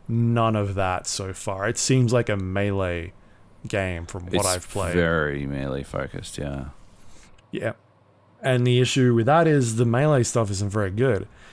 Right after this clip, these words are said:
Speaker 1: It's,
Speaker 2: Yeah.
Speaker 1: um, you basically have, like, these enemies come up to you and they will attack you also in a, like, fist-to-fist fight.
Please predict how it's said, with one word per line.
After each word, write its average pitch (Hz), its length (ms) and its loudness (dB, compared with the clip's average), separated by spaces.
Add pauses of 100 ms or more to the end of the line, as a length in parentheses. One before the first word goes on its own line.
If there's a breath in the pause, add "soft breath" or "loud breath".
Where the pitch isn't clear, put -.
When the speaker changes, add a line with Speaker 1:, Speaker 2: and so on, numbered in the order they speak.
(140 loud breath)
Speaker 1:
It's, 95 400 -4 (480 soft breath)
Speaker 2:
Yeah. 98 340 0
Speaker 1:
um, 98 160 -6
you 113 260 -2
basically 143 640 0
have, 120 420 2
like, 104 460 -2 (580 soft breath)
these 107 520 -4 (140)
enemies 120 500 -2
come 113 220 -4
up 113 160 0
to - 180 -4
you 101 280 -2 (360 loud breath)
and 101 200 -8
they 113 200 2
will 104 560 0
attack 117 440 -4
you 104 340 -2 (1040)
also 123 520 2
in 104 160 -2
a, 101 100 -2
like, 95 220 -4
fist-to-fist - 840 -6
fight. 95 520 -6